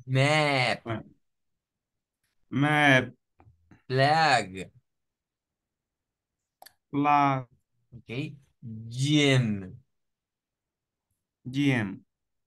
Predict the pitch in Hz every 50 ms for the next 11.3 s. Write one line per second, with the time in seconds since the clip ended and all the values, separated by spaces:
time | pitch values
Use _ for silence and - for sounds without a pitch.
0 | _ _ - 131 123 117 120 127 135 147 147 143 139 131 120 113 104 98 95 92
1 | 90 - _ _ _ _ _ _ _ _ _ _ _ _ _ _ _ _ _ _
2 | _ _ _ _ _ _ _ _ _ 120 127 139 139 135 123 117 107 113 - -
3 | _ _ _ _ _ _ _ - 107 107 - - 101 90 80 - - 95 107 113
4 | 120 131 - 143 143 143 147 147 147 139 135 117 110 - - _ _ _ _ _
5 | _ _ _ _ - 120 123 127 117 110 95 98 - 92 92 90 - - - 110
6 | 123 131 135 156 156 151 - - 127 139 131 131 131 143 151 160 156 147 147 170
7 | 160 151 151 147 156 165 165 165 160 - - - - 160 156 165 160 139 123 113
8 | - 110 - - 113 104 92 - - 113 113 - - 139 139 143 135 - 143 135
9 | - 139 139 147 147 139 - 131 131 - 113 90 - - 82 85 85 - - -
10 | - _ _ _ _ _ - 117 123 135 143 143 - 175 165 165 170 156 139 135
11 | - - - - - -